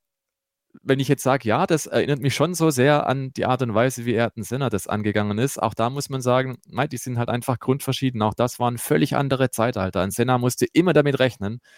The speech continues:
dass ihm der Honda-Motor oder was auch immer er gerade im Heck hatte, um die Ohren fliegt, dass da die Radaufhängung kracht, dass er irgendwo im Kiesbett hängen bleibt und all die Sorgen hat Max Verstappen im Prinzip gar nicht. Auch da fällt der Vergleich einfach schwer. Aber eben, es ist die Art und Weise, glaube ich, wie er das macht, die begeistert.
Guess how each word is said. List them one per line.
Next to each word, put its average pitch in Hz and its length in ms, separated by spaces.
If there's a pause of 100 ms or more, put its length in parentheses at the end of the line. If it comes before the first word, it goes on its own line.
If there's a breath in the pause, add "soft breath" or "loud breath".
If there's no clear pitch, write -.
(220 soft breath)
dass 117 160
ihm 113 120
der 104 120
Honda-Motor 110 680
oder 104 120
was 101 160
auch 101 100
immer 113 160
er 101 120
gerade 104 260
im 95 80
Heck 104 200
hatte, 104 180
um 101 100
die 95 100
Ohren 104 240
fliegt, - 320 (400 soft breath)
dass 110 240
da 110 160
die 123 120
Radaufhängung 104 600
kracht, - 400
dass 117 200
er 120 160
irgendwo 131 300
im 139 100
Kiesbett 120 400
hängen 107 240
bleibt 107 260
und 107 80
all 101 140
die 110 80
Sorgen 110 300
hat - 140
Max 92 200
Verstappen 87 420
im 85 140
Prinzip - 400
gar 80 180
nicht. 80 160
Auch 98 120
da 120 280
fällt 127 340
der 113 100
Vergleich 107 540
einfach 107 360
schwer. 107 400 (960)
Aber 104 180
eben, 120 240
es 98 160
ist 131 160
die 135 80
Art 117 200
und 113 140
Weise, 107 300
glaube 92 260
ich, 87 160
wie 98 120
er 87 100
das 87 180
macht, 101 400
die 90 80
begeistert. 90 720